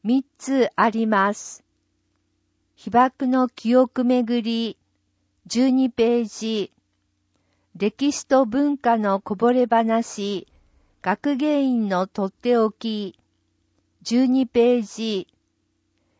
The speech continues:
仕込み、ピックアップ、十四ページ。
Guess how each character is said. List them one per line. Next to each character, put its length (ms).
仕 120
込 240
み、 400
ピ 140
ッ 100
ク 220
ア 120
ッ 60
プ、 360
十 260
四 300
ペ 300
ー 60
ジ。 420